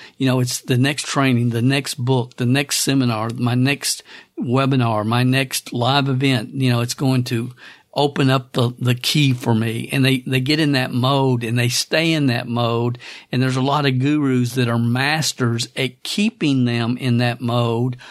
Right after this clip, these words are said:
over and over and over. And then they get down the road five, six, eight, ten, twelve, fifteen years, and they think, "What the heck have I been doing for the last fifteen years?" You know, and, and I deal with these people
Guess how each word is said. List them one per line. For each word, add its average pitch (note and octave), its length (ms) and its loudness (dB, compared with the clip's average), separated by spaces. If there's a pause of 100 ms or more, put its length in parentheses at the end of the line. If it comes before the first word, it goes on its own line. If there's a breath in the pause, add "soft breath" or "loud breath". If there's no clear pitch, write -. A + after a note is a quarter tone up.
(280 loud breath)
over C#3+ 440 0
and B2+ 200 0
over B2+ 400 0
and A#2 180 -2
over. C3+ 360 0
And A#2+ 120 2
then C3 140 2
they B2 100 2
get C#3 200 0
down B2+ 240 2
the A2 80 -4
road B2+ 340 -2
five, B2 360 0
six, B2+ 360 -2
eight, C3 320 -2
ten, C3 260 2
twelve, C3 460 -2 (100)
fifteen C#3 540 0
years, C3+ 320 0
and A#2+ 120 0
they A#2 100 -2
think, A2+ 240 -8
"What D#3 300 -2
the G2 100 -8
heck C3 520 -2 (400 loud breath)
have B2 200 -2
I A#2+ 120 2
been A2 260 -2
doing B2+ 420 0
for A2+ 100 -6
the F#2+ 60 -8
last G2 380 -8
fifteen G2+ 460 -8
years?" - 500 -14 (1300 soft breath)
You C3 120 0
know, A#2+ 320 -2 (140)
and, D3 240 0
and C#3+ 160 0
I D#3 140 -2
deal D#3 220 0
with D3 100 -4
these C#3 180 0
people B2 500 0